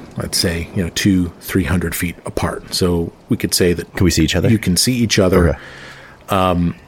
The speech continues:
Speaker 1: but you can see that, that, uh, that Bashk is sort of to the north toward one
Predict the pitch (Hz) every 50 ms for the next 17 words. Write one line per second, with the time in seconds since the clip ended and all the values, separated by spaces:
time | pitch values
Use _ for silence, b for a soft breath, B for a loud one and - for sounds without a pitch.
0 | - - 98 90 85 - - 98 95 - - 95 - - 107 98 90 92 90 -
1 | - - - 95 85 - - - 98 87 87 85 82 85 - 101 92 92 - 101
2 | 98 95 95 95 - - - 90 - - 107 87 87 82 - - - 104 87 87
3 | 87 90 90 87 87 87 - - - - - - - - - - - - 101 90
4 | 82 87 90 92 92 90 92 90 90